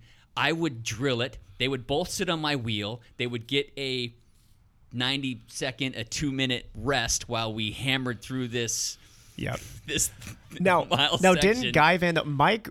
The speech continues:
Speaker 2: dropped Tonk in the beginning steep section, didn't he, for
Speaker 1: No,
Speaker 2: a second? And
Speaker 1: no,
Speaker 2: then Tonk
Speaker 1: no.
Speaker 2: brought him back?
Speaker 1: No, what happened was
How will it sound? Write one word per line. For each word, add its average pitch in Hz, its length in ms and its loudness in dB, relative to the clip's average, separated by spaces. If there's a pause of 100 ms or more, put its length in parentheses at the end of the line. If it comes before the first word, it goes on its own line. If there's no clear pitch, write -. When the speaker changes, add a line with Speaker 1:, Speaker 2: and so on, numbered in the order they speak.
(140)
Speaker 2:
dropped 131 520 2
Tonk 160 300 2
in 139 100 2
the 135 100 2
beginning 139 580 2
steep 131 340 2
section, 113 420 2
didn't 127 200 0
he, 170 100 0
for 156 120 0
Speaker 1:
No, 185 60 6
Speaker 2:
a 180 40 4
second? 190 440 2
And 156 120 4
Speaker 1:
no, 156 60 4
Speaker 2:
then 139 160 0
Tonk 147 220 2
Speaker 1:
no. - 40 -6
Speaker 2:
brought 143 160 6
him 139 80 0
back? 127 400 -2
Speaker 1:
No, 139 220 -2
what 123 240 -2
happened 160 560 -4
was 107 560 -6